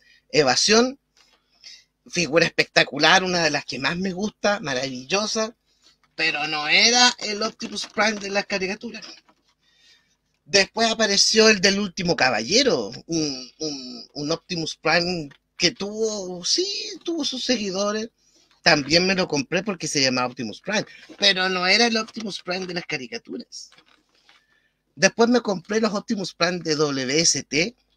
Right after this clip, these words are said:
que era, eh, <laughs> de, po-, sí, po-, em, porque después resulta que,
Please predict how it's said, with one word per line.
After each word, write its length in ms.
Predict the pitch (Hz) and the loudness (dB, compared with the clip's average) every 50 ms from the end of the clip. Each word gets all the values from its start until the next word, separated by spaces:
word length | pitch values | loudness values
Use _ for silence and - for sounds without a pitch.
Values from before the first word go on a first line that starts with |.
| _ _ | _ _
que 280 | - 139 143 147 147 156 | -2 0 4 4 4 6
era, 380 | 151 151 156 151 151 151 147 - - | 6 6 4 6 4 4 2 0 -2
eh, 640 | 120 127 127 127 120 117 113 110 107 104 104 - - _ _ _ _ _ _ _ _ _ _ _ _ _ _ _ _ _ _ - - _ - | -4 -2 -2 0 0 0 -2 -4 -6 -8 -10 -12 -14 _ _ _ _ _ _ _ _ _ _ _ _ _ _ _ _ _ _ -20 -14 _ 2
<laughs> 1500 | 196 - - - - - 247 233 - - - 262 247 233 - 269 254 240 - 226 220 277 294 285 269 254 254 240 - - | 2 4 4 4 4 4 4 4 4 4 4 6 6 6 6 4 4 4 4 2 0 -2 -2 -2 -4 -4 -6 -6 -8 -6
de, 160 | 160 180 180 | -4 -4 -4
po-, 200 | - - 196 170 | -4 -6 -6 -4
sí, 200 | 170 - - 269 | -2 -2 -2 -2
po-, 180 | 240 - 135 - _ _ _ _ _ _ _ _ | -4 -8 -12 -12 _ _ _ _ _ _ _ _
em, 1160 | - 175 180 185 180 175 170 165 165 160 156 147 143 139 139 135 135 127 123 117 110 104 104 - - _ _ _ _ _ _ _ _ - - - _ - | -6 -2 0 4 4 6 6 6 6 4 2 0 -2 -4 -6 -6 -6 -6 -6 -6 -8 -10 -12 -16 -20 _ _ _ _ _ _ _ _ -20 -20 -14 _ -6
porque 320 | 180 175 - - 175 160 | -6 -4 -2 0 0 0
después 460 | 156 170 - _ - 170 214 233 233 | 0 -2 -4 _ -4 0 0 0 2
resulta 460 | 233 240 - - 247 220 - - 226 | 0 -2 -4 -4 -6 -4 -2 -2 -2
que, 300 | 196 - 196 190 180 175 | -2 -2 -2 -4 -4 -4